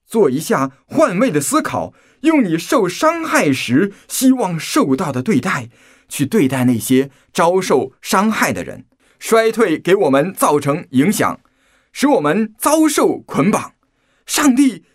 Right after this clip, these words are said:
借着衰退，他想做什么？他想要唤醒我们。上帝想要借着这次全球性的经济衰退来唤醒我们。这次全球性的经济衰退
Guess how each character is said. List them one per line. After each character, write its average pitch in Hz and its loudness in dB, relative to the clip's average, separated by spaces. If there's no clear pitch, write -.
借 330 2
着 185 0
衰 302 0
退， 226 0
他 - -4
想 165 0
做 294 2
什 113 -8
么？ 262 2
他 180 -4
想 127 0
要 139 0
唤 190 0
醒 127 -2
我 - -2
们。 - -16
上 220 0
帝 240 0
想 190 -2
要 247 4
借 311 0
着 202 2
这 285 2
次 226 0
全 285 2
球 294 2
性 302 0
的 185 2
经 269 0
济 254 -2
衰 247 0
退 202 0
来 170 0
唤 226 2
醒 143 0
我 110 0
们。 92 -12
这 208 2
次 196 0
全 233 2
球 214 2
性 262 2
的 151 2
经 277 0
济 220 4
衰 277 2
退 226 0